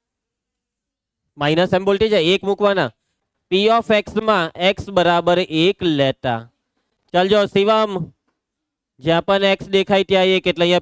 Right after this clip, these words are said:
P of one બરાબર કે એકનો વર્ગ મોડા બંધ રાખે, એક્સની જગ્યા પર એક ને વત્તા કે.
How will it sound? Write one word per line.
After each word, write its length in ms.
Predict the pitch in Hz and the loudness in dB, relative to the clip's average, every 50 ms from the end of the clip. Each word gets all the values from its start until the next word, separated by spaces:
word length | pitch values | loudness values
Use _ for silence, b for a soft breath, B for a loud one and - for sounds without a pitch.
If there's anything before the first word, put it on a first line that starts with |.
| - 180 | 0 0
P 140 | 170 170 180 185 | 0 2 2 0
of 300 | 190 185 - 185 185 185 | 0 -2 -2 0 0 0
one 220 | 190 202 214 214 - _ _ _ _ _ _ _ _ _ | 0 -2 -6 -16 -20 _ _ _ _ _ _ _ _ _
બરાબર 480 | 147 147 151 160 165 165 165 170 170 170 | -2 0 0 0 0 0 0 0 -2 -2
કે 440 | - - 180 180 175 185 196 202 196 - _ _ _ _ _ _ _ _ _ - | -2 -2 -2 0 0 0 -2 -4 -8 -16 _ _ _ _ _ _ _ _ _ -2
એકનો 440 | 170 180 180 - 196 190 202 196 | -2 -2 0 0 0 0 0 2
વર્ગ 180 | 196 202 196 190 | 2 2 0 0
મોડા 360 | 185 175 175 180 180 196 208 | 0 0 2 2 2 2 2
બંધ 220 | 202 202 202 208 202 | 2 2 2 2 2
રાખે, 480 | 196 196 190 - 208 196 180 165 143 - _ _ _ _ _ _ _ _ _ _ _ _ _ _ _ - | 0 0 0 0 2 2 0 0 -4 -8 _ _ _ _ _ _ _ _ _ _ _ _ _ _ _ -4
એક્સની 420 | 160 165 165 - 185 196 196 190 | -2 -2 -2 -2 -2 -2 0 2
જગ્યા 380 | 175 190 180 165 180 190 185 180 | 2 0 0 2 2 2 2 2
પર 220 | - 196 185 180 | 0 0 2 2
એક 240 | 185 196 202 - 196 | 2 0 0 -2 -4
ને 140 | 185 180 170 | -2 -2 0
વત્તા 440 | 156 156 151 - _ - 165 156 | 0 0 -2 -2 _ -2 -2 -2
કે. 280 | 147 - 147 123 117 | -2 -4 -8 -10 -10